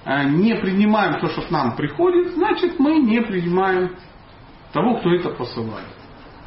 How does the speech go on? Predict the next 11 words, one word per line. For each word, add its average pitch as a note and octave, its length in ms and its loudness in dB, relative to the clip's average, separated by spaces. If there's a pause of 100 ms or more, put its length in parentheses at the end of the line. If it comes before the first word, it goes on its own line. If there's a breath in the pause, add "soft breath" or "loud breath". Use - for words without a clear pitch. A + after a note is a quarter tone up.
(960)
Очень A3 280 0
странно, D#3+ 420 0
да? G3 200 0
То D3 120 -2
есть, A#2 200 -4
почтальон F#3 440 0
тебе D#3 200 -2
привез D#3 320 -2
письмо, B3 400 -2
ты F3 100 0
открываешь, F3+ 600 0